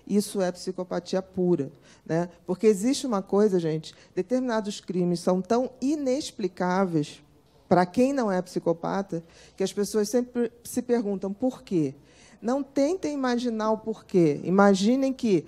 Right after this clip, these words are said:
pra fazer o que é feito e nos causa tamanho espanto, só um psicopata pode fazer. Existem coisas.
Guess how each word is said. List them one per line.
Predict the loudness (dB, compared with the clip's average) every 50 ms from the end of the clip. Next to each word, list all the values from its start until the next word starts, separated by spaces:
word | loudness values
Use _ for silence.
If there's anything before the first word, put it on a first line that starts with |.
| -10 -8
pra | _ 0 0
fazer | 0 0 -2 -2 -2 -2 -2 -2 0 0 0 0 -2 -4 -12 -20 _
o | -10 -10
que | -10 -6 -6 -6
é | -6
feito | -6 -8 -4 -2 0 0 0 -2 -2 0 0
e | 2 2
nos | 2 -2 -4 -6
causa | -6 -4 -2 -2 -2 -2 -4 -6
tamanho | -4 -4 -4 -2 -2 -2 0 0
espanto, | -2 -4 -6 -4 _ 2 2 2 0 0 -4 -8 -10
só | -10 -10 -8 -4 -4 -4
um | -4
psicopata | -6 -10 -8 -8 -8 -8 -6 -8 -6 -6 -6
pode | -6 -4 -4 -6 -4
fazer. | -4 -6 -6 -4 -6 -8 -10 -10 _ _ _ _ _ _ _ -20 _ _ _
Existem | -2 0 0 0 -6 -4 -2 -4 -4
coisas. | -2 0 2 4 4 4 4 2 -2 -4